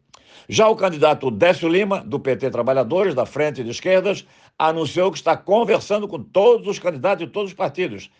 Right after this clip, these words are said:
que não conseguiram passar para o segundo turno, agora no dia trinta de outubro, mas nada decidido até o presente momento. Contatos também são feitos neste sentido pelo senador Dário Berger, do P S B Socialista,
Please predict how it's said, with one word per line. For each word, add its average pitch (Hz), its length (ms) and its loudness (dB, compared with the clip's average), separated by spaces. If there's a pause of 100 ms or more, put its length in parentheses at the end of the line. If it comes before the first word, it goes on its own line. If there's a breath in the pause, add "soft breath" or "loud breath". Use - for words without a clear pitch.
(160)
que 156 220 -2
não 156 180 -2
conseguiram 156 380 -4
passar 139 360 0
para 151 180 -2
o - 20 -8
segundo 147 380 -6
turno, 151 300 -4
agora 123 220 -2
no 120 60 -8
dia 127 140 0
trinta 160 380 -4
de 151 220 -2
outubro, 147 560 -4 (240 soft breath)
mas 135 260 0
nada 175 320 2
decidido 165 480 0
até 156 220 2
o 160 100 4
presente 127 420 -4
momento. 117 540 -4 (360)
Contatos 156 500 2
também 160 200 0
são 170 140 2
feitos 156 280 -2
neste 143 260 -2
sentido 180 540 -2 (260 soft breath)
pelo 110 280 0
senador 135 480 -2
Dário 160 260 2
Berger, 156 460 2
do 110 140 -8
P 107 160 -8
S 139 300 0
B 143 180 0
Socialista, 156 680 -2